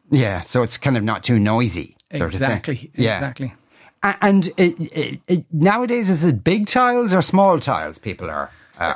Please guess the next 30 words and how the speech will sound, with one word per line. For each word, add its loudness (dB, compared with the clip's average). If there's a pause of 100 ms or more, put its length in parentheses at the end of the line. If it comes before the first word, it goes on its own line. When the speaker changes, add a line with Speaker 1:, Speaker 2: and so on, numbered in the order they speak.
Speaker 1:
are -6
using? -8 (120)
Speaker 2:
A 0
bit 2
of -2
both. 0
For -4
the 0
last -2
number 2
of 2
years, 2
uh, -4
a -2
lot 0
of 0
slab -2
material 2
has -2
come -6
on 2
the 0
market. -2
So 0
you -6
can -4
get -6
slabs -4
that 0
are 0